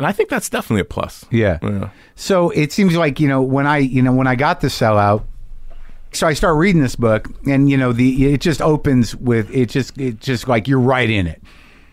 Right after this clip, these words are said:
Speaker 2: There's a dude <laughs> handcuffed to a chair, right?
Speaker 1: Yeah, yeah.
Speaker 2: Eh, waiting to be, you know, to s-, sit, stand be-,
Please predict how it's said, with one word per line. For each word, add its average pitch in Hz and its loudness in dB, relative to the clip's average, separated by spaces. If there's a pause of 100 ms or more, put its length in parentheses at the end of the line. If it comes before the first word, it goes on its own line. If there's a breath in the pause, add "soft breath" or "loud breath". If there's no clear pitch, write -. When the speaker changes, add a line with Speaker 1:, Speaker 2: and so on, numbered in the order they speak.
(160 soft breath)
Speaker 2:
There's 120 0
a 123 0
dude 113 2 (160)
<laughs> - -20
handcuffed 147 0
to 123 2
a 113 0
chair, 110 2
right? 107 2
Speaker 1:
Yeah, 95 0
yeah. 92 0 (120)
Speaker 2:
Eh, 127 2
waiting 135 2
to 127 0
be, 117 2
you 120 2
know, 113 2
to 113 0
s-, 101 -4
sit, - -6
stand 147 0
be-, 127 0